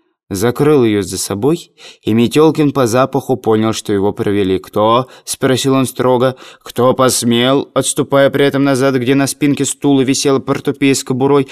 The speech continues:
«Это я, я, я, Саркисянц, у меня срочное дело», — негациант заговорил быстро, но по возможности внятно. «Прости, что разбудил». «Что?» Метелкин уже не сердился, он был быстрым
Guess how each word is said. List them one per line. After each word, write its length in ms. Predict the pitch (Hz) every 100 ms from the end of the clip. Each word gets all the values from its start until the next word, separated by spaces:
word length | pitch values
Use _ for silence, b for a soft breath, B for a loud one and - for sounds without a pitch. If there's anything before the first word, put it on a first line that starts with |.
| B B
«Это 220 | 170 165
я, 240 | - 147
я, 280 | 120 156 123 131
я, 140 | 127 B B
Саркисянц, 840 | - 165 147 196 - 131 113 98
у 80 | 120
меня 240 | 151 165
срочное 520 | 160 165 185 180 196 185
дело», — 380 | 139 113 104 - B B
негациант 520 | 120 113 123 139 131
заговорил 360 | 110 120 123 123
быстро, 460 | 127 180 - 123 B B
но 100 | 131
по 120 | 123 123
возможности 600 | 127 135 143 131 - 143
внятно. 560 | 120 127 104 - 98 - B
«Прости, 380 | - 156 - -
что 200 | - 180
разбудил». 640 | 151 135 143 131 104 87 - _ _ _ _ _ _ _ _ _ _ _
«Что?» 600 | - - - 113 80 - _ _ _
Метелкин 420 | 113 110 113 98 101
уже 180 | 95
не 80 | 104
сердился, 520 | 92 113 92 131 -
он 80 | 107
был 120 | 107
быстрым 540 | 90 95 - - 104